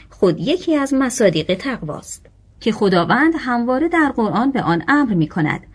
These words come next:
و اگر این معنا را در آیه مورد بحث صریحاً بیان نکرده، در مواردی که نظیر این مورد است بدان تصریح کرده.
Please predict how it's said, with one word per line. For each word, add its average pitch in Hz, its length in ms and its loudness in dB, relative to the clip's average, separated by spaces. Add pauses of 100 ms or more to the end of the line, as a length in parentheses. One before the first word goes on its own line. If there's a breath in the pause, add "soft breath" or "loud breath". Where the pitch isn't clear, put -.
(260 soft breath)
و 180 100 4
اگر 180 300 4
این 185 260 0
معنا 180 340 2
را 175 140 2
در 180 260 0
آیه 262 400 0
مورد 262 400 2
بحث 170 280 2
صریحاً 180 640 -2
بیان 185 400 2
نکرده، 254 500 -4 (340 loud breath)
در 202 160 2
مواردی 185 560 2
که 185 140 -4
نظیر 180 380 0
این 330 260 2
مورد 240 300 2
است 214 360 0
بدان 175 280 2
تصریح 247 480 -2
کرده. 156 400 -2